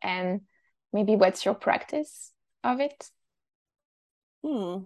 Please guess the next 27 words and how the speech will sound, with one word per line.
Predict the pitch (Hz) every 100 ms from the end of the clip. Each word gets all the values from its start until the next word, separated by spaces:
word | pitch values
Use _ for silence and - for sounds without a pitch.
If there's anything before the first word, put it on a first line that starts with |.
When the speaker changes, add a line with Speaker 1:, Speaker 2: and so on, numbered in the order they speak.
| - -
Speaker 2:
Well, | 233 254 254 247 254 - - _ _ _ _ _
I | 247 285
don't, | 269 - 233
well, | 247
yeah, | 240 226
I | 220
did | 254 233
grow | 233 226
up. | 226 202 -
So, | 220 202 185 185 - _ _ _
like, | 220 220
just | 254 -
from | 254
watching | 175 208 247
my | 220 196
grandma, | 190 185 190
I | 185 185
grew | 185 196
up, | 180 185 -
well, | 180 170 - _ _ -
we | 220 240
all, | 202 190 -
like, | 196 190 -
we're | 202 202
Mexican, | 190 190 - 202 185 180 175
<laughs> |
um, | 233 269 214 196 214